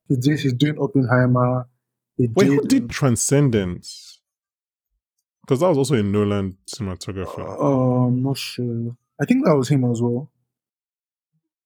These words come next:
Speaker 2: Might have been. Yeah, it was Wally. 'Cause, yeah, 'cause he was doing, yeah, it was
Speaker 1: Mm-hmm.
Speaker 2: Wally, 'cause Wally was working with Nolan and he went
Speaker 1: Yeah.
Speaker 2: to direct
Speaker 1: And I,
Speaker 2: Trans-,
Speaker 1: I, di-, I didn't even
Speaker 2: Transcendence.
Speaker 1: know, I didn't even know Hoyt did Nope with, um,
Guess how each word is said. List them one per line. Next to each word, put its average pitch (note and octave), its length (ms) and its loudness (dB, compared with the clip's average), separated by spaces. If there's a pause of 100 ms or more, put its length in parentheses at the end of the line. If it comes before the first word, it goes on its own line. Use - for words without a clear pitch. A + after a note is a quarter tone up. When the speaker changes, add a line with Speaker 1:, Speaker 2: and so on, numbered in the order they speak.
(320)
Speaker 2:
Might G#2+ 140 -6
have G#2+ 100 -4
been. G#2+ 220 -6 (920)
Yeah, B2+ 200 2
it A2 60 2
was G#2 140 0
Wally. G#2+ 240 0
'Cause, A2+ 200 0
yeah, C3 120 4
'cause A#2+ 220 -2
he A#2 80 -6
was A2 320 -2 (380)
doing, A#2+ 340 -2 (340)
yeah, C3+ 140 2
it A#2+ 60 4
was - 140 2
Speaker 1:
Mm-hmm. E3+ 80 4
Speaker 2:
Wally, A#2 200 2
'cause A2 140 -6
Wally C#3 180 4
was A#2 220 0
working A#2 240 0
with G#2 80 -2
Nolan G#2 280 0
and F#2+ 120 -4
he C3+ 60 0
went C3 160 0
Speaker 1:
Yeah. B2 40 -8
Speaker 2:
to G#2 60 -14
direct G2 320 -2
Speaker 1:
And F3 100 2
I, F3 40 0
Speaker 2:
Trans-, F#2 220 -8
Speaker 1:
I, E3+ 100 2
di-, F3+ 160 0
I F3 120 4
didn't A#3 200 2
even F3 160 2
Speaker 2:
Transcendence. E3 60 2
Speaker 1:
know, E3 320 0
I D#3+ 40 2
didn't F#3+ 300 0
even D#3 200 0
know C#3+ 140 2
Hoyt C3+ 420 0
did B2+ 220 0
Nope B2+ 420 0 (160)
with, A#2+ 380 -2
um, A2+ 520 0